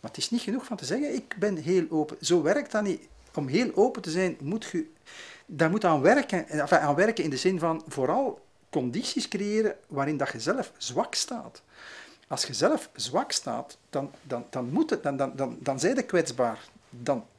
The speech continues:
maar dat betekent dat je beslissingen hebt genomen, bijvoorbeeld van te zeggen, "Ja, kijk, ik ga het u niet kunnen uitleggen." Dat je het risico, dat je een aantal risico's neemt,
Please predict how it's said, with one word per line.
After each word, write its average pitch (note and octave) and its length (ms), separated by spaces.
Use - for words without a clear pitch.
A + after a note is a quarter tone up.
maar B2 120
dat B2 100
betekent G#3 400
dat - 100
je - 80
beslissingen F#3+ 460
hebt F3+ 140
genomen, D#3 340
bijvoorbeeld C#3 440
van C#3+ 140
te - 100
zeggen, A2 240
"Ja, B2 240
kijk, D3+ 300
ik - 120
ga - 140
het C3 120
u A2+ 60
niet D3 120
kunnen E3 240
uitleggen." G#3+ 440
Dat - 140
je - 60
het - 100
risico, B2 360
dat C3 100
je - 80
een A#2 100
aantal C#3+ 380
risico's D#3 540
neemt, A3 440